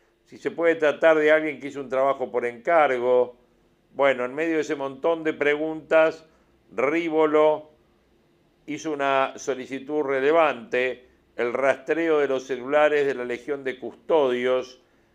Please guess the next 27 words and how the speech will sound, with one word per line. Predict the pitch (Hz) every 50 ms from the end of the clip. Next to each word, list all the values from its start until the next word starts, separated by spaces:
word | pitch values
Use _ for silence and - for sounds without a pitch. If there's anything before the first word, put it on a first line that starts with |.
| _ _
que | _ 127 131
debía | 131 131 131 135 151 160 165 165 156 127
proteger | 131 139 131 135 131 117 - 143 143 139
a | 135 120
Cristina | 117 131 131 135 135 139 143 143 139 143 135
y | 131
lo | 120
hicieron | 120 113 - - 123 117 113 113 107 104
mal. | 101 92 85 80 78 76 - _ _ _ _ _ _ _ _ _ _ _ _ _ _ _ _ _ _
El | - 110 120
de | 127 135
la | 139 135
seguridad | 131 - 143 135 143 147 147 156 160 170 180 175
es | 170 165
una | 160 165 156 147 123
cuestión | 131 139 135 139 156 160 156 151 135
que, | - 151 151 147 139
aún | 139 139 143 151 160 156
en | 147 143 143
medio | 151 156 160 156 156 143
de | 139 135
la | 131 127 -
cautela, | 131 131 127 120 - - - 160 151 139 139 139 139 139
mantiene | 139 135 127 117 117 139 143 139 139
divisoria | 135 131 127 123 117 - - 139 135 135 131 127
de | 131 143 151
aguas | 156 143 131 120 123 127 131 131 131 - - _